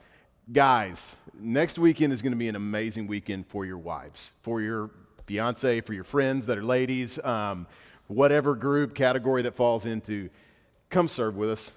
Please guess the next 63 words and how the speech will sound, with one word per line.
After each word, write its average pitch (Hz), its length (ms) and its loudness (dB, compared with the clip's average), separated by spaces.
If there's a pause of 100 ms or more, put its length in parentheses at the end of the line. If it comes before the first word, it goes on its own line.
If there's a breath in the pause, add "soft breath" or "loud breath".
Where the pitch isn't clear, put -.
(100)
Like, 113 120 0
I'm 131 80 0
gonna 143 120 0
come 131 180 0
up 117 140 -2
and 113 100 -4
help 110 180 -4
out 104 160 -2
with 104 120 -10
some 104 120 -12
stuff. 107 400 -4
I'm 113 160 -6
gonna 113 140 -4
be 110 160 -4
here 113 140 -4
to 107 80 -4
help 110 180 -8
set - 280 -8
things 104 260 -6
up. 110 300 -4 (280 soft breath)
Um, 107 200 -2
if 107 100 -6
you're 147 100 4
not 139 160 2
watching 123 380 -2
your 117 100 -6
kids, 120 340 -4
come 147 160 -6
up - 280 -4 (120)
and 104 240 -8
just 104 220 -10
help 127 300 -6
out 82 180 -4
with 85 120 -12
that 82 240 -8
because 107 220 -6
it's 117 140 -10
an 110 80 -4
amazing 123 540 -2
weekend. 113 420 -4 (380 soft breath)
Uh, 101 220 -2
it's 95 100 -10
a 107 60 -8
great 113 320 -6
way 127 100 -4
to 98 80 -6
bless 92 640 -8
those 117 260 -2
people, 113 460 -6
uh, 98 340 -2
<laughs> 80 40 -12
those, - 280 -8 (220)
those 90 300 -12
people. - 360 -16 (280 loud breath)
Um, 120 260 4
the 135 100 6
women 156 340 8
in 151 100 8
our 139 120 8
church, 139 420 0
that 117 200 2
sounded 113 320 0
really, 117 540 2